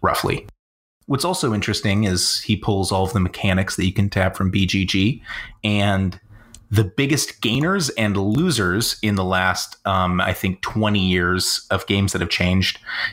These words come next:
is hand management is very much more a thing that comes on an average game. And then I think we could all guess which is the mechanic that has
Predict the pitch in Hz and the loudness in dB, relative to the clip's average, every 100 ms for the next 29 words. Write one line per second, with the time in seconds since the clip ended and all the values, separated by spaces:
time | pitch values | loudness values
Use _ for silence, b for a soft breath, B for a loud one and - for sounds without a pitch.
0 | B 98 92 87 85 - - - B B | B -2 0 2 0 -2 -4 -6 B B
1 | - 120 117 123 107 95 107 110 147 170 | -10 -2 -2 0 0 0 0 0 -2 -2
2 | - 92 85 - 110 107 104 113 98 90 | -2 0 0 -2 -6 -2 0 0 0 -2
3 | - 104 87 90 - 85 101 92 - 90 | -2 0 0 0 0 0 2 0 0 2
4 | 92 95 90 87 - 90 95 110 B B | 2 2 0 -2 -2 0 0 -2 B B
5 | B B 107 101 95 95 101 - 120 113 | B B -2 2 2 0 -2 0 0 0
6 | 101 98 92 92 95 - - 92 - 90 | 0 0 0 0 -2 -2 -2 -2 0 0
7 | 95 87 - 92 90 - 87 87 - - | 2 0 2 0 0 -2 0 0 0 -4
8 | - | -8